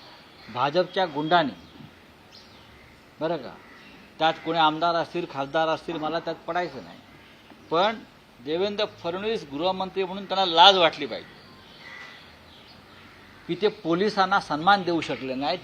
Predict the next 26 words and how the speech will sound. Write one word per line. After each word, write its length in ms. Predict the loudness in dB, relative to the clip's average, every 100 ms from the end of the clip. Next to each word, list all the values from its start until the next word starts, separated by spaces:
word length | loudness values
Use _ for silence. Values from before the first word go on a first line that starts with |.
| -6
पोलिसांची 460 | -4 -2 -4 -4
प्रतिष्ठा 480 | -6 -6 -6 -4 2
राखू 260 | 2 0 -8
शकले 340 | -8 -8 -10
नाहीत, 260 | -10 -10 -12 -10
पोलिसांना 460 | -4 -4 -2 0 0 0 -20 -20 -20 0
संरक्षण 540 | 4 6 6 4 -2 2
देऊ 180 | 0
शकले 360 | 0 -4 -6 -8
नाहीत. 300 | -8 -8 -10 -10 -20 -20 -20 -20 -20 -14 -4
खुलेआम 440 | 2 6 6 4
भर 200 | 0 2
रस्त्यावर 460 | 0 0 0 0 -2
पोलिसांची 800 | -6 -2 -2 -2 -6 -6 -8 -8 -14 -20 -20 -18
वर्दी 340 | -6 -4 -2 -2
फाडण्याचा 520 | -2 -6 2 2 2
प्रयत्न 440 | 0 -2 -2 -8
झाला. 360 | -10 -4 -2 -2 -8 -20 -20 -20 -20 -20 -20 -20 -20 -20 -8
फक्त 240 | -8 4
आता 200 | 4 6
पोलिसांवर 560 | 0 2 2 2 0 0
तिथे 240 | -2 -6
हल्ले 300 | -4 -2 -4
करण्याचंच 440 | -2 -2 -2 -2 4
बाकी 280 | 4 4 -4
होतं. 280 | -6 -8